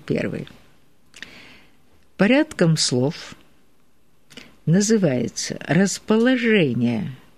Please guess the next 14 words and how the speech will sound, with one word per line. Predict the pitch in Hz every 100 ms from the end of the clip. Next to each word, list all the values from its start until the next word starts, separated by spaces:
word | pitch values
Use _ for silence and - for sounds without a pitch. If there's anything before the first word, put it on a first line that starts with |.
| -
компонентов | 139 143 - 170 220 311 254 135 -
предложения | - 139 143 147 147 131 - - -
относительно | 147 - 165 180 - 311 320 151 135 127
друг | 156 175 214 170
друга. | 127 131 160 143 - - _ _ _ _ _ _ _ - - - - _ -
Нормы | 175 302 311 175 123 107 - -
расположения | - 160 - - 160 180 160 143 131 143
слов | - 143 135 - 151
или | 135 135
групп | 156 160 131 -
слов | - 135 - - _ -
в | - _ -
предложении | 143 135 147 165 180 277 240 123 - - - - - - - -
определяются | - 185 214 208 175 185 147 127 135 160 - - 277